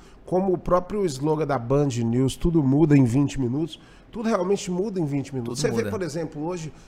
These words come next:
Speaker 1: o fenômeno do TikTok, né, que é uma coisa, assim, absurda de
Speaker 2: Sim.
Speaker 1: vídeos que as pessoas consomem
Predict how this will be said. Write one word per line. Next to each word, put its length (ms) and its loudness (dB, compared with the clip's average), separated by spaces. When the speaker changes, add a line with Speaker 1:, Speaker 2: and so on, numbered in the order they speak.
Speaker 1:
o 60 -12
fenômeno 480 -2
do 140 -8
TikTok, 720 -8
né, 140 -6
que 100 -12
é 20 -4
uma 80 -2
coisa, 260 -6
assim, 200 -8
absurda 600 -8
de 120 -8
Speaker 2:
Sim. 140 -8
Speaker 1:
vídeos 320 -6
que 60 -10
as 80 -10
pessoas 340 -8
consomem 680 -4